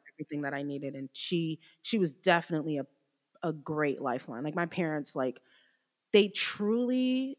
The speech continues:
like, they had all the, oh, I might cry. I'm gonna get a grip. Hold on. Sorry. They,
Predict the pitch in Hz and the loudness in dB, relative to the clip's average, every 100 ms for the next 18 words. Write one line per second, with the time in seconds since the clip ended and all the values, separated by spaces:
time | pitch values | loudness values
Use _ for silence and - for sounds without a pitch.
0 | - 165 - 196 214 208 185 175 180 - | 0 0 4 4 4 2 2 2 -2 -8
1 | _ - 175 180 175 185 190 185 170 170 | _ 2 6 6 6 4 2 0 0 -4
2 | - - _ _ _ _ _ _ - 160 | -10 -20 _ _ _ _ _ _ 0 0
3 | 139 - 175 151 - - 147 135 170 _ | -4 -8 -4 -4 -6 -10 -8 -8 -12 _
4 | _ _ _ - 185 175 - - - 220 | _ _ _ -10 -6 -6 -8 -10 -10 -10
5 | - - - - 254 262 - - 247 - | -10 -14 -10 -4 -4 -4 -10 -8 -8 -8
6 | 349 - _ _ _ _ _ _ _ _ | -12 -14 _ _ _ _ _ _ _ _
7 | _ _ _ _ _ _ _ _ - 202 | _ _ _ _ _ _ _ _ -20 -6
8 | 202 240 226 | -2 0 -2